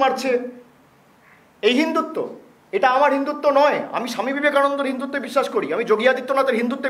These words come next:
বিশ্বাস করি না। আর গেরুয়া বসন ধারণ করলেই গেরুয়াধারী হয় না,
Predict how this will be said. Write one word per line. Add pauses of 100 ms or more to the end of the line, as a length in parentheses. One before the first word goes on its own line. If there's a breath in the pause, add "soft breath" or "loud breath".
বিশ্বাস
করি
না। (3250)
আর
গেরুয়া
বসন
ধারণ
করলেই (800)
গেরুয়াধারী
হয়
না,